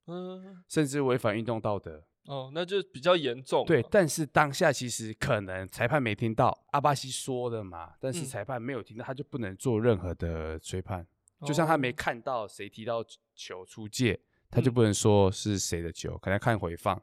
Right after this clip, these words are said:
Speaker 2: 但那个
Speaker 1: 反正回放也收不到音嘛。
Speaker 2: 对，对，对，所以，而且当下其实比赛已经大势已定了啦。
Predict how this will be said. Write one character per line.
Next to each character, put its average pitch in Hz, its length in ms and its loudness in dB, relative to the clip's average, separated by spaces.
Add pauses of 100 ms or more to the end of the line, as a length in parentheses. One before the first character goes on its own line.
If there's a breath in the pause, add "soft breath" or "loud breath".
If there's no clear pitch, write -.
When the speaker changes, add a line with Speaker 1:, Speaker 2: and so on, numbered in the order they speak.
(120)
Speaker 2:
但 135 200 6
那 127 100 8
个 - 0 -
Speaker 1:
反 - 80 4
正 117 80 8
回 104 60 8
放 98 160 6
也 131 120 -6
收 147 240 0
不 151 80 -4
到 156 160 2
音 120 80 -6
嘛。 131 60 -8
Speaker 2:
对， 113 240 6
对， 95 280 -2
对， 90 180 -4
所 151 160 0
以， 120 160 4 (160)
而 143 100 2
且 135 140 4
当 139 180 4
下 143 200 6
其 120 220 -2
实 117 100 -2
比 104 180 -2
赛 123 200 6
已 101 80 4
经 110 240 -2
大 123 180 4
势 120 180 -4
已 101 80 -4
定 92 320 -4
了 78 100 -10
啦。 76 120 -12